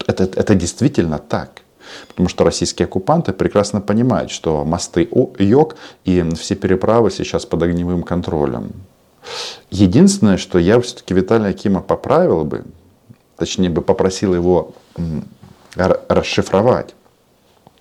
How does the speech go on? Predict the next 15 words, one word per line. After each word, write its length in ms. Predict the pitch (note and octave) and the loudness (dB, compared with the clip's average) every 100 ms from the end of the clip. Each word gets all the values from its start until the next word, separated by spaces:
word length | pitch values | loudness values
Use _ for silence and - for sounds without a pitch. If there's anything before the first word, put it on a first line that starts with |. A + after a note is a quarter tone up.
| _ _ _ - - - - - - _ _ _ - | _ _ _ -20 -18 -20 -20 -20 -20 _ _ _ -2
А, 240 | E2 E2 | 0 2
дело 220 | D#2+ F#2 | 4 4
в 60 | F#2+ | 4
том, 140 | G#2 | 0
что 320 | - - F2 - | 0 2 2 2
надувные 560 | F#2+ F#2 F2+ F#2 F#2 F2 | 0 2 2 2 2 2
матрасы 760 | F2 - G#2+ E3 - - C#2 - _ _ _ _ _ _ _ _ _ _ - | -2 0 2 2 0 -8 -12 -16 _ _ _ _ _ _ _ _ _ _ -6
ещё 260 | F2+ - B2 | -2 0 0
пройдёт 360 | F2+ F2+ F#2 | 2 0 0
месяц, 560 | E2+ B2 - - - - _ _ _ _ _ | -2 -2 -4 -8 -12 -20 _ _ _ _ _
и 80 | G2 | 0
на 160 | F#2 E2+ | 2 2
них 200 | F2+ B2 | 0 0
будет 280 | F2+ F#2 G2+ | 0 0 0
неудобно 760 | F#2+ E2+ D#2+ G#2+ A#2+ G2 | 2 2 2 2 2 0